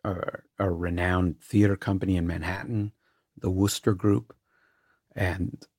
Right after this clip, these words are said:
doing all kinds of crazy things like traveling. We traveled all around North America,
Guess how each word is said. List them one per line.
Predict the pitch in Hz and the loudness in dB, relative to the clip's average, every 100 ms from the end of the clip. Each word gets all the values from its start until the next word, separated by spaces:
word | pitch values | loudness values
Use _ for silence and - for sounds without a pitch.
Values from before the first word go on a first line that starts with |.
| - 135 | -20 0
doing | 143 127 | 4 4
all | - 127 147 | 4 4 2
kinds | - 113 127 | -2 -4 -4
of | 104 90 - | -4 -8 -6
crazy | - 110 107 | -2 -2 -2
things | 104 117 123 131 107 | -4 0 2 0 -2
like | - 110 | -8 -8
traveling. | - 90 110 127 131 120 117 _ _ _ _ - | -8 -8 -6 -4 -2 -2 -6 _ _ _ _ -2
We | 123 | -2
traveled | - 123 107 92 | 0 0 2 0
all | - 131 156 143 | 4 6 6 6
around | 123 117 104 | 2 2 2
North | 98 - | -2 -4
America, | - 90 87 - - 113 | -10 -12 -14 -16 -18 -18